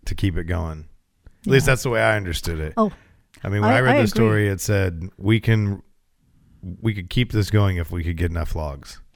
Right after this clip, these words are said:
Speaker 2: Yep, exactly. And, you know, what's so sad to me is that, um, all the fires have produced some trees that were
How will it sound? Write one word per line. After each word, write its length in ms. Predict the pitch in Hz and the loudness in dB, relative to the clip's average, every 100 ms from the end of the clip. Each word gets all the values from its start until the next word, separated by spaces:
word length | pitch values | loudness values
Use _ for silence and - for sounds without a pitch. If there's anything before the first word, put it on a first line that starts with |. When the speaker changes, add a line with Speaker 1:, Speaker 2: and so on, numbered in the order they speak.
| _ - | _ 0
Speaker 2:
Yep, 440 | 240 _ _ - - - - | 0 _ _ -20 -20 -12 -4
exactly. 760 | 196 165 196 190 - 160 185 | -2 0 -2 -4 -6 -6 -2
And, 200 | 190 190 - - - | 0 0 -2 -10 -2
you 100 | 285 | 0
know, 240 | 285 269 | 2 4
what's 380 | 220 - - - 415 302 - 160 180 | 2 0 -8 -14 -16 -16 -14 -14 -14
so 280 | - - 233 | -8 0 0
sad 380 | 220 190 175 175 | 2 0 0 -2
to 120 | - | -2
me 340 | 175 175 175 180 | -2 0 -2 -2
is 320 | 175 160 - | -2 -2 -6
that, 380 | - 170 170 - - - - - | -6 -6 -6 -12 -20 -20 -18 -8
um, 340 | 170 170 160 - - _ - - _ _ _ _ - _ _ _ _ _ _ _ _ - - - - _ _ - - | -4 -4 -6 -10 -20 _ -20 -20 _ _ _ _ -20 _ _ _ _ _ _ _ _ -20 -20 -20 -20 _ _ -12 0
all 200 | 202 226 | 2 2
the 120 | 202 | 0
fires 760 | - 185 185 202 220 226 - - - | 0 0 0 0 -4 -6 -12 -16 -6
have 220 | 165 180 | -6 -6
produced 640 | - 185 185 180 - - - _ _ _ - | -6 -2 -2 -2 -8 -20 -20 _ _ _ -18
some 220 | - 165 | -10 -10
trees 380 | - 196 202 180 | -4 -2 -2 -2
that 120 | 165 165 | -4 -4
were 320 | 165 165 | -6 -8